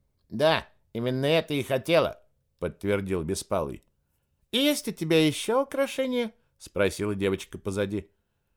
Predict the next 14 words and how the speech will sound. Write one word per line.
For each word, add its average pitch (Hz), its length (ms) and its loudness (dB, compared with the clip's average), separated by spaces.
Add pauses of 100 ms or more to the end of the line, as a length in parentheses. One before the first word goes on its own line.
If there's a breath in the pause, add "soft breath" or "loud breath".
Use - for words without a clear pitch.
(140)
"А 127 140 2
если 143 460 2
мы 127 160 0
ей 117 240 0
не 120 180 0
друзья, 120 680 0
то 98 200 -4
кто?" 131 440 2 (580)
продолжал 101 600 2
череп. 98 380 -2 (520)
"Не 196 200 4
знаю, 107 520 0
как 98 280 -6
вам, 127 320 2